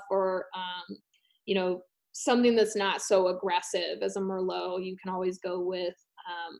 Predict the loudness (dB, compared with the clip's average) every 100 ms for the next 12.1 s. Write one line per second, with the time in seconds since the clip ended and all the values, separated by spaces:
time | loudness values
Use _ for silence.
0 | -6 -2 0 0 0 -4 -2 -2 -4 _
1 | _ _ 2 4 4 2 -4 -2 -2 -2
2 | -4 -4 -6 -4 -4 0 0 2 2 -2
3 | -4 -4 -2 -4 -6 -8 -6 -2 0 -2
4 | -6 -6 -6 -4 -4 0 0 -2 _ _
5 | _ -2 -2 -2 2 4 4 0 2 2
6 | 0 -2 -2 0 -2 -6 -10 -12 -8 -6
7 | -8 -8 -2 0 0 -2 0 0 0 2
8 | 2 4 4 6 4 2 0 -4 -10 0
9 | 2 4 2 0 -2 -4 0 2 0 -4
10 | -8 0 0 0 0 0 2 0 -2 -4
11 | -4 -6 -6 -6 -8 -8 -6 -2 -2 -2